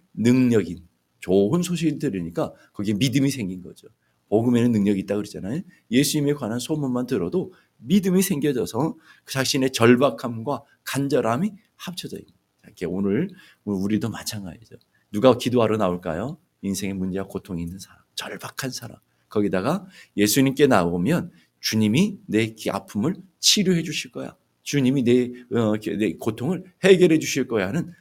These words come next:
복음의 능력을 믿는 사람. 이 두 가지가 합쳐져야 된다고요. "나 복음 믿어. 그런데 절박하지 않으면 나오지도 않아요." 사모함이 없으면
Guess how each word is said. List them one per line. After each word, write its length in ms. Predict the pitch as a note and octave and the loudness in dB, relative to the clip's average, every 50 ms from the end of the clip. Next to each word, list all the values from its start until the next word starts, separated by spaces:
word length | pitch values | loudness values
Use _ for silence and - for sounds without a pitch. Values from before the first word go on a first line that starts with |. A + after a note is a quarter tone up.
| _ _ _ _ | _ _ _ _
복음의 380 | - G#2 A2 G#2+ A#2+ A#2+ A#2+ A2+ | 0 0 0 2 2 0 2 2
능력을 320 | G#2+ G2+ F#2+ G2 A#2+ B2+ - | 0 0 0 -2 -4 -6 -4
믿는 240 | G2+ G2+ F#2 F2+ F2 | -6 -4 -4 -4 -8
사람. 200 | - - - - _ _ _ _ _ _ _ _ _ _ _ _ - | -10 -12 -18 -20 _ _ _ _ _ _ _ _ _ _ _ _ -6
이 120 | C#3 D#3 D#3 | -6 -6 -4
두 160 | - - - | -2 0 4
가지가 440 | - D3 A#2+ - B2 - F3+ - - - _ _ | 8 8 8 8 6 2 0 -2 -4 -10 _ _
합쳐져야 600 | - - - C4+ C4 - - - G3 F#3 F3+ D3 A2+ | -10 -8 -6 -4 -4 -4 -2 -4 -2 -2 -2 -4 -4
된다고요. 460 | F#2+ F2+ F2 - E2 D2+ D2 C2+ - - _ _ _ _ - | -4 -6 -6 -8 -8 -10 -12 -14 -14 -18 _ _ _ _ -2
"나 140 | - D3+ C#3+ | -2 0 2
복음 280 | D3 C3 C3 D#3+ F#3+ F3 | 2 2 4 4 2 4
믿어. 420 | B2+ G#2+ F2 C#3+ D#3 G#2+ - - - _ _ | 2 2 2 2 0 0 -2 -6 -16 _ _
그런데 240 | - C#3+ E3 E3+ E3 | 0 2 2 4 4
절박하지 500 | E3 D3+ D3 D3 D#3+ D#3+ - C#3 G#2+ G#2+ | 6 6 6 6 6 2 2 2 2 2
않으면 320 | G2 G2+ F#2 E2 G2 C3 | 2 0 -2 -4 -6 -6
나오지도 380 | D3 F3 C3+ A2+ - - - A#2+ | -8 -6 -8 -8 -8 -10 -12 -14
않아요." 300 | - - - - - - - _ _ _ _ _ _ _ _ _ | -14 -16 -20 -20 -20 -20 -20 _ _ _ _ _ _ _ _ _
사모함이 540 | - - - - F#3 G3 G3 G3 G3 F#3+ F#3+ E3+ | -12 -8 -4 0 0 2 2 2 2 2 2 0
없으면 440 | D#3+ - - E3+ G#3 G3+ B2+ - | 0 -2 -2 -2 -2 -2 -2 -4